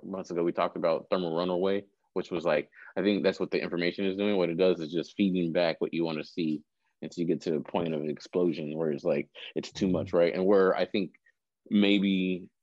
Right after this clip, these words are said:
Speaker 1: I mean, do I think that, that mental health has always been a problem? Sure. It's just different how our,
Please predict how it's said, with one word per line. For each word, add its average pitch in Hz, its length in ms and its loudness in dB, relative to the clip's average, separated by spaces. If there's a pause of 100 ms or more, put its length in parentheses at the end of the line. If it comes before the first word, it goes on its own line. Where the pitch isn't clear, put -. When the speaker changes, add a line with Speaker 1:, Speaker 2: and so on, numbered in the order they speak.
(400)
Speaker 1:
I - 40 0
mean, 117 380 4 (420)
do 110 120 4
I 107 120 4
think 120 340 -4
that, 95 300 2 (160)
that 85 360 -2
mental 87 800 -6 (380)
health 92 160 0
has 87 160 -2
always 85 240 0
been 80 100 -6
a 78 60 -4
problem? 92 360 -4
Sure. 82 380 -2
It's 87 140 -4
just 80 140 -6
different 82 340 -4
how 78 160 -2
our, 73 240 -2